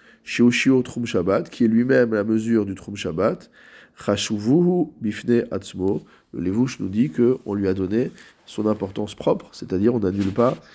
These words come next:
euh, cette, euh, descente et cette remontée, en disant que, euh, on va l'englober dans une mesure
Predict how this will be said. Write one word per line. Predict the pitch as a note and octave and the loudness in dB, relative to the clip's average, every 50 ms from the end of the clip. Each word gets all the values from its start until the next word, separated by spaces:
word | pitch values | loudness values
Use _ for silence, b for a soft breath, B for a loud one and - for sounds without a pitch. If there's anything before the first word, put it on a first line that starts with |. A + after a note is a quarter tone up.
| B B B B B - G#3 - | B B B B B -12 -6 -4
euh, | - F2+ C#2 - - | -2 -2 -2 -4 -6
cette, | - - - G2 F#2+ - - | -6 -4 -4 -4 -4 -2 0
euh, | F#2+ F2+ E2+ E2 C#2+ - - - - - | 0 2 2 2 0 -2 -6 -10 -16 -12
descente | - - D#2 D#2+ A2+ G2+ G2+ G2 - - G#2+ G2+ F#2 - - - | -10 -8 -8 -6 -2 -2 -2 0 0 0 0 -2 -2 -6 -6 -6
et | G2+ | -4
cette | G2 - G#2 F#2 - | -2 -2 -2 -2 -2
remontée, | - F2+ F2+ E2 E2+ - A2 A#2+ D#3 A3+ - - _ _ _ _ _ _ _ _ _ _ _ _ _ _ _ _ _ _ _ _ _ _ _ _ _ _ _ _ _ _ _ _ _ B B B B B B B B B B B _ | -4 -6 -6 -6 -2 2 2 4 4 2 -2 -8 _ _ _ _ _ _ _ _ _ _ _ _ _ _ _ _ _ _ _ _ _ _ _ _ _ _ _ _ _ _ _ _ _ B B B B B B B B B B B _
en | - G#2+ G#2+ | -2 0 0
disant | G#2 G2 F#2+ F#2+ G#2 A2 B2 B2+ | 2 2 2 2 2 2 2 0
que, | B2+ - A2 G#2+ G#2 G#2+ G#2+ - - - _ - | -2 2 4 4 6 6 4 2 -2 -8 _ -8
euh, | F#2 F2+ F2 E2+ E2 - - _ _ - - | -4 -2 -2 0 -2 -2 -6 _ _ -18 -14
on | A2 | -10
va | G2+ A2 G#2+ A2 | -6 -2 -2 -2
l'englober | G#2 G2 G2 G2 F2+ F2+ E2+ F#2 F#2+ G#2 A2+ D3 - b b b b b _ _ | -2 -2 -2 -2 -2 -2 0 2 2 2 2 0 -4 b b b b b _ _
dans | - G#2+ G2+ G#2 F#2+ G2 G2+ G#2 - - - _ _ _ _ _ _ _ _ _ _ _ _ _ - | -20 -8 -2 0 2 2 2 0 0 -4 -6 _ _ _ _ _ _ _ _ _ _ _ _ _ -12
une | G#2+ G#2 G2+ | -10 -6 -4
mesure | G2 G2 F#2+ F#2+ F#2 F#2+ G#2 A2 A#2+ - - | -2 -2 -2 0 2 2 4 4 2 0 -4